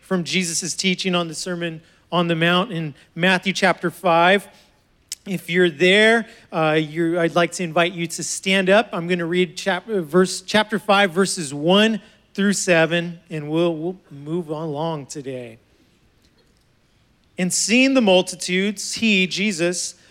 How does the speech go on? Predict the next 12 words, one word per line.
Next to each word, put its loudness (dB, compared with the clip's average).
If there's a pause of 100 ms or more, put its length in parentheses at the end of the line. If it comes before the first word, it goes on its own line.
(120)
went 2
up 4
on 4
a 2
mountain, -6 (140)
and -6
when 0
he 0
was -2
seated, 0
his 0
disciples 0